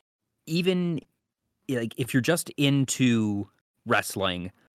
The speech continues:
I think you'd enjoy this. And frankly, even if you weren't into wrestling, I think that it was just so much fun because the concepts we're working with here, I think we're doing a really good job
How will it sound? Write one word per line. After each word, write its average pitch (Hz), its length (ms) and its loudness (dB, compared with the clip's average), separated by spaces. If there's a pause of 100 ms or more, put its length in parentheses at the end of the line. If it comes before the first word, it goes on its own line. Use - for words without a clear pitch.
(120)
I 123 60 4
think 120 200 2
you'd 107 100 4
enjoy 104 240 4
this. 101 100 -2
And 120 100 2
frankly, 262 360 -2
even 196 240 4
if 262 120 2
you 262 80 4
weren't 107 420 0
into 139 180 2
wrestling, 151 480 0 (320)
I 123 100 6
think 160 300 2
that 120 100 4
it 117 160 2
was 110 240 0
just - 240 -4
so 165 160 2
much 160 180 0
fun 120 200 2
because 104 420 0 (400)
the 135 100 4
concepts 190 520 -2
we're 127 100 0
working 113 300 2
with 104 100 0
here, 98 460 2 (380)
I 123 60 4
think 160 140 2
we're 151 60 6
doing 139 180 8
a 120 40 6
really 139 280 6
good 123 160 4
job 101 420 2